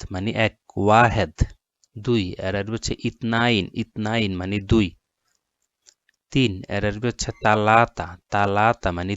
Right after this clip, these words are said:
তিন। চার এর আরবি হচ্ছে আরবা মানে চার, আরবা। পাঁচ এর আরবি হচ্ছে খামসা মানে পাঁচ,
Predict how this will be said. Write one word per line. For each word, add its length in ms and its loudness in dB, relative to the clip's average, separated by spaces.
তিন। 200 2
চার 240 2
এর 100 0
আরবি 200 0
হচ্ছে 280 -2
আরবা 420 4
মানে 220 -6
চার, 240 4
আরবা। 400 2
পাঁচ 220 2
এর 160 -4
আরবি 200 0
হচ্ছে 240 -2
খামসা 540 -2
মানে 220 -4
পাঁচ, 240 0